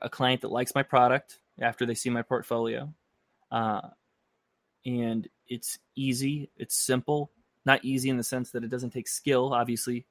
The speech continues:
if you've been doing your craft for a long time, you have all this cul-,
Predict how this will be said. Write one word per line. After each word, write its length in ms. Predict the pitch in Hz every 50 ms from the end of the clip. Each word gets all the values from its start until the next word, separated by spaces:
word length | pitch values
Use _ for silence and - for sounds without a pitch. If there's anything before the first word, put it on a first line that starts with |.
| _ -
if 140 | 123 -
you've 220 | 120 113 107 - _
been 140 | 120 113 110
doing 200 | 120 117 117 113
your 80 | 110
craft 320 | - _ 117 110 110 - -
for 100 | - 104
a 60 | 104
long 220 | 113 113 113 113
time, 440 | - - 127 123 120 113 110 110 113 - _ _ _ _ _
you 100 | 127 117
have 160 | 113 107 110 - -
all 140 | 113 117 117
this 160 | 127 123 -
cul-, 380 | - - 117 110 110 110 -